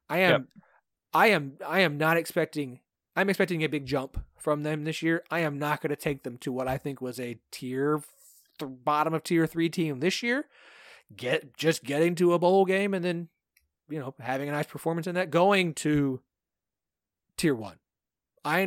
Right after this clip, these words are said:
Speaker 1: they are doing a good job in the portal. They have a bunch of talent coming in. They will not have the backup quarterback situation that co-, cost them multiple games this past season.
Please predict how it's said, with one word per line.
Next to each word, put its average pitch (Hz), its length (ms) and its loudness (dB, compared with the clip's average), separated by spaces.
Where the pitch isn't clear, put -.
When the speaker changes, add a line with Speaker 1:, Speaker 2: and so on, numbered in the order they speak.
Speaker 1:
they 185 220 6
are 180 160 6
doing 143 340 -2
a 131 80 -4
good 123 220 -4
job 117 280 -8
in 107 60 -18
the 107 60 -20
portal. 95 400 -20
They 180 520 2
have 139 160 -4
a 131 40 -6
bunch 135 200 -2
of 120 80 -14
talent 131 280 -10
coming 110 280 -14
in. 95 200 -16
They 208 160 6
will 233 140 6
not 202 180 4
have 220 240 2
the 202 80 0
backup 190 380 4
quarterback 175 440 4
situation 156 680 0
that 156 120 -6
co-, - 160 2
cost 185 300 2
them 131 120 -4
multiple 160 380 2
games 156 380 0
this 143 140 -6
past 135 320 -4
season. 117 380 -4